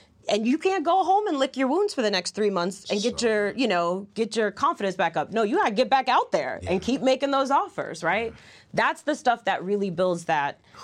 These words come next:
Speaker 1: that toughness. It's the personal development that takes three years.
Speaker 2: Man, that, that is so true. I remember sitting down with my, uh, my friend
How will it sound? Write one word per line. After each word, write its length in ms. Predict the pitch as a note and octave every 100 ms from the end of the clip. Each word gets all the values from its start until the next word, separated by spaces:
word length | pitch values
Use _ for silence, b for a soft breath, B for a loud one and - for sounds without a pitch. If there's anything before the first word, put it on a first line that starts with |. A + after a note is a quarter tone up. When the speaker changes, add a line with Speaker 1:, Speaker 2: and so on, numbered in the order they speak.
| B -
Speaker 1:
that 200 | D#3 -
toughness. 560 | A3 F#3+ F3+ C#3 - -
It's 140 | G3+
the 180 | A3+ G#3+
personal 440 | - D4+ - C4+ G3+
development 580 | G3 E3+ E3+ B2+ C#3+
that 140 | C#3+ -
takes 220 | B2 -
three 200 | - G2+
years. 240 | - G#2
Speaker 2:
Man, 640 | F#2+ F#2 F2+ F2 E2+ E2+ D#2
that, 240 | - F2+ -
that 180 | G2+ A#2+
is 180 | A2+
so 360 | - - G2 G2
true. 340 | - F#2+ E2+ D2+ _ b b b b b _ -
I 60 | A2+
remember 260 | A2+ A2+
sitting 180 | G#2 A2
down 140 | G2 F2+
with 80 | F2
my, 100 | F2
uh, 300 | - F2+ E2
my 160 | F2+
friend 440 | F2 G2 E2 D#2+